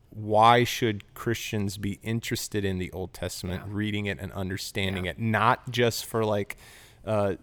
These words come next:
Speaker 1: Instagram devotional pictures, but why
Speaker 2: <laughs>
Speaker 1: should we really be
Speaker 2: Mm-hmm.
Speaker 1: interested in understanding the Old Testament? Does it matter? Or could we just run with the New Testament?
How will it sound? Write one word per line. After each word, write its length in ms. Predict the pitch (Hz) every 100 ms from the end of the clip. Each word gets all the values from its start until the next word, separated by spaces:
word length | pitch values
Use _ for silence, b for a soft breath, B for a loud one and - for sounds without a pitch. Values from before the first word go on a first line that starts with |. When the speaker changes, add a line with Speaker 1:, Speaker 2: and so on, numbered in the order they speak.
| -
Speaker 1:
Instagram 640 | 117 113 - 110 110 107 101
devotional 420 | 98 107 - 101
pictures, 460 | - 87 - 78 -
but 140 | 85
why 360 | 95 107 113 127
Speaker 2:
<laughs> 20 |
Speaker 1:
should 400 | - 127 117 110
we 160 | 110 104
really 480 | 101 110 117 117
be 240 | 110 107 104
Speaker 2:
Mm-hmm. 100 | 95
Speaker 1:
interested 480 | 98 - 101 - 98
in 120 | 92
understanding 680 | 90 95 - 95 92 87 85 b b -
the 100 | 113
Old 180 | 101 101
Testament? 440 | 104 - 104 104
Does 200 | 110 101
it 140 | 104 110
matter? 680 | 113 123 143 143 92 98 B B -
Or 140 | 120
could 180 | 113 127
we 120 | 120
just 180 | 127 117
run 200 | 107 120
with 100 | 117
the 80 | 107
New 140 | 110
Testament? 600 | 113 107 107 - 101 101